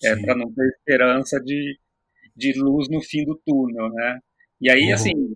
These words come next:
Speaker 1: sei lá, pouco chorei nesse me-, nesses dois meses. São muitas notícias ruins todo, todos os dias. Devo ter ch-, dado uma choradinha uma ou duas vezes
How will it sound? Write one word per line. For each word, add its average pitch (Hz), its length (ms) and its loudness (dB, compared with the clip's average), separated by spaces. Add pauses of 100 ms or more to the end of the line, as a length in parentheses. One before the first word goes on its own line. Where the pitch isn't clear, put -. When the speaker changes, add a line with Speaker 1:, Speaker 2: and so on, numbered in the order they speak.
(100)
Speaker 1:
sei 160 100 -4
lá, 147 300 6
pouco 131 320 -4
chorei 147 500 0
nesse 127 240 -4
me-, 123 400 -2
nesses 120 300 -12
dois 123 280 -4
meses. 117 720 -10
São 123 180 -2
muitas 135 400 -4
notícias 139 520 -6
ruins 135 280 0
todo, 139 360 -8 (180)
todos 127 280 -8
os 131 160 -8 (120)
dias. 143 340 -4 (640)
Devo 123 240 -2
ter 127 120 -4
ch-, - 240 -6
dado 123 240 6
uma 131 140 -2
choradinha 135 840 2
uma 139 300 0
ou 131 120 -4
duas 139 360 -2
vezes 123 420 -2